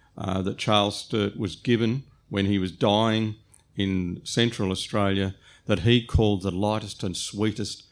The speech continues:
cake he'd ever eaten? We can't identify that grain. We think we know what it is. The ladies of Lake Mungo, and there's a fantastic story about those women that we don't have time to talk about today, but look up Lake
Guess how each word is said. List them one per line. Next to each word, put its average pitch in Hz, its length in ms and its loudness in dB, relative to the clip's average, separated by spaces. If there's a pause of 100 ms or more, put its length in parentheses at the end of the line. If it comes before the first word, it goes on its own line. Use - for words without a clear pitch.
(160)
cake 95 300 -4
he'd 95 320 -4
ever 92 320 -2
eaten? 95 380 -4 (680)
We 120 100 0
can't 127 300 0
identify 110 600 2
that 87 220 -4
grain. 80 400 -4 (220)
We 123 120 4
think 127 240 2
we 120 120 2
know 110 200 4
what 104 160 2
it 101 100 0
is. 113 320 0 (280)
The 107 100 2
ladies 107 420 6
of 92 100 0
Lake 101 300 2
Mungo, 113 540 2 (200)
and 98 120 0
there's 92 160 2
a 90 40 0
fantastic 95 640 0
story 95 400 0
about 90 260 0
those 95 260 0
women 95 340 0
that 92 160 -4 (320)
we 98 240 -4
don't 98 200 -2
have 92 140 -4
time 98 240 0
to 90 60 -4
talk 101 240 -2
about 92 320 -4
today, 95 360 -2
but 90 180 -6 (260)
look 123 200 0
up 92 200 0
Lake 98 220 0